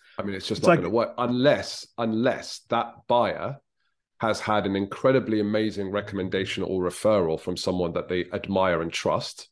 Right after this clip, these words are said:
Speaker 1: that's worked with you. But then now you've, you've reduced that risk element. Now, now it kind of, but even then they might be like, "Oh, I know." It depends on the macroeconomic environment and the environment they're in as well as a business. So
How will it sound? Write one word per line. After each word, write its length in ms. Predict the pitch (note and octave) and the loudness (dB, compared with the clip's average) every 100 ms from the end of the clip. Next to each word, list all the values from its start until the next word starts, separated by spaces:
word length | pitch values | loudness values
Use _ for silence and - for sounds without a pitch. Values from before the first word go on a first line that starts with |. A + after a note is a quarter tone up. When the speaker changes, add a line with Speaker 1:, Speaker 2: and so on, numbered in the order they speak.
| - | -4
Speaker 1:
that's 220 | F2 - | -4 0
worked 300 | F#2 D#2+ - | -2 -2 -4
with 120 | E2 | -4
you. 200 | D2+ A#2+ - - - - _ _ _ _ _ - | -4 -8 -10 -20 -20 -20 _ _ _ _ _ -2
But 140 | A#2 | 0
then 220 | G2+ B2 A#2 | 4 6 8
now 160 | B2+ | 8
you've, 240 | A#2+ A2 - - | 6 2 -2 -10
you've 260 | B2+ A#2+ G#2 | 0 0 4
reduced 380 | A2+ A#2+ A2+ - | 2 4 2 2
that 160 | G2+ | 0
risk 240 | D3+ D3 - | 0 0 -4
element. 400 | E2 - - - G#2+ | -6 -10 -16 -12 -2
Now, 340 | A2+ A2 - | 2 2 0
now 220 | A2 A#2 A#2 | -2 0 0
it 120 | - | -2
kind 220 | B2 A#2+ | -2 -2
of, 100 | - - | -4 0
but 100 | C3+ | 4
even 320 | G#3 C3 G2+ | 6 4 2
then 440 | G2+ D#3 G3 B2 G2+ | -2 2 2 2 -2
they 140 | A2+ | -4
might 240 | A2+ A2+ G#2 | -4 -4 -6
be 100 | A2+ | -6
like, 200 | G2 - | -6 -10
"Oh, 240 | - C3 G#2+ | -6 -4 -2
I 60 | |
know." 220 | A2+ C3+ A#2 | 2 4 4
It 180 | C#3 - | 2 -2
depends 260 | C#3 F#3 | -2 0
on 100 | D#3 | 2
the 60 | C3 | 2
macroeconomic 720 | A#2 A2+ A2+ G#2 G#2 G2+ F#2+ | 2 0 -4 -6 -4 -4 -4
environment 460 | G2+ A#2+ E3 D#2+ E2 | -4 -2 -2 -2 -6
and 100 | F#2 | -6
the 100 | F#2+ | -6
environment 360 | F2 G2+ F2+ | -2 -4 -4
they're 160 | F#2 E2+ | -6 -6
in 80 | E2 | -6
as 100 | - | -6
well 200 | A#2+ D#2+ | -2 -2
as 80 | D#2+ | -4
a 60 | |
business. 360 | - - - - | -8 -8 -8 -8
So 200 | A2 | -6